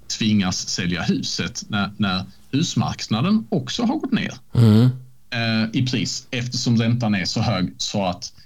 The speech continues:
Speaker 1: nya husköpare inte har råd med de gamla höga priserna."
Speaker 2: Okej, så att, så att kombinationen av att snyftstories i kvällstidningarna och att, och att börsen stiger på något sätt då, det, det är ett tecken på att det borde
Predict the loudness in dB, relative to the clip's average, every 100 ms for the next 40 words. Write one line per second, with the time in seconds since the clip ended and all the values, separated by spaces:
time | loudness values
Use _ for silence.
0 | -20 -20 -20 -20 -20 -2 2 2 2 0
1 | -2 -2 -2 -4 -2 -2 2 2 2 0
2 | 0 2 2 0 -2 -4 -2 0 2 0
3 | -2 -14 -6 2 2 4 2 2 2 0
4 | -2 -2 -4 -8 -14 -20 -20 -20 -12 -4
5 | -2 -2 -4 -2 4 4 6 2 6 8
6 | 10 8 8 8 8 8 8 6 4 2
7 | 2 2 4 4 4 4 4 4 2 2
8 | 4 6 8 8 6 2 -6 -14 0 4
9 | 4 2 -4 -4 -6 -18 -6 0 0 0
10 | 0 4 4 4 2 0 -2 -6 0 4
11 | 4 4 4 2 0 -4 -6 -6 -6 -12
12 | -20 -20 -20 -20 -20 -8 0 4 4 2
13 | 2 2 4 4 4 4 2 2 2